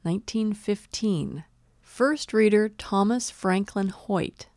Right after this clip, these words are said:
invited the entire congregation of Fourth Church of Christ Scientist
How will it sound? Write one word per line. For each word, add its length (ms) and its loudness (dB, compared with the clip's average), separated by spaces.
invited 460 0
the 100 2
entire 520 0
congregation 1000 -2
of 140 -8
Fourth 440 -2
Church 400 -4
of 160 -12
Christ 400 -4
Scientist 720 -6